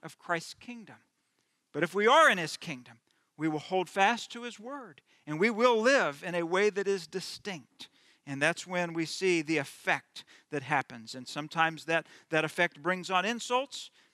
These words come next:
but other times it provides influence. So as we live the Beatitudes and follow the ways of the Sermon on the Mount that we'll be looking at in the, uh, the weeks to come, we will indeed see a distinction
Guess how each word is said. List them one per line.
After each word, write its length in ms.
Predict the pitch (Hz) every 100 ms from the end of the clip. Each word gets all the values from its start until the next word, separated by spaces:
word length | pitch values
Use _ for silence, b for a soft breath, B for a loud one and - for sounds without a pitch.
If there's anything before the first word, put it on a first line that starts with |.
| -
but 100 | 147
other 220 | 180 220
times 580 | - 220 226 220 - - _
it 160 | 156 -
provides 840 | 180 147 160 160 160 151 - - - _
influence. 800 | 165 165 - 143 117 - - - b b b
So 200 | - 151
as 120 | 147 143
we 120 | 160
live 400 | 165 233 226 190
the 80 | 175
Beatitudes 760 | 190 208 214 180 165 139 131
and 160 | 156 143 B -
follow 480 | - 202 220 220 196
the 100 | 185
ways 580 | 180 220 170 127 117
of 120 | 160 143
the 60 |
Sermon 420 | 143 - 190 190
on 160 | 185 175
the 60 | 156
Mount 300 | 185 180 -
that 120 | 151
we'll 100 | 160
be 140 | 160
looking 440 | 151 190 - 170 139
at 240 | 127 135 b b b -
in 280 | 151 143 139
the, 220 | 143 139
uh, 140 | 135 127
the 80 | 143
weeks 400 | 160 180 - -
to 120 | 151
come, 460 | - 185 147 123 b b -
we 200 | 139 175
will 280 | 165 180 170
indeed 480 | 156 143 185 180
see 480 | - - 208 156 131 b b
a 120 | 151
distinction 840 | 143 139 - - 165 160 - -